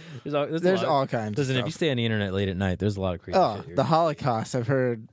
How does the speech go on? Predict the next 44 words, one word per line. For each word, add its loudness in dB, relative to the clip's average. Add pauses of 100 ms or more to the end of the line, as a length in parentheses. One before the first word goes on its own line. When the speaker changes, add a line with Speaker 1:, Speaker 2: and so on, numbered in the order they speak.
Speaker 2:
isn't 0
real, -2
but 0
Speaker 1:
Uh, 4
yeah, 2
that, 0
I 2
had 0
this -4
on -2
my 0
list, -2
the -6
Speaker 2:
Yeah. 0
Speaker 1:
Holocaust, -2
but 0
I, -4 (380)
it 0
was 2
the -2
first 0
one -4
I 0
Speaker 2:
Crossed 0
out. 0
Speaker 1:
crossed -20
out -10
Speaker 2:
Yeah. -6
Speaker 1:
'cause 0
I 2
have 0
done -2
no 2
research 0
into -2
it. -2
And -4
honestly, 0
I 0
don't 2
want -2
to -4
do -2
research 0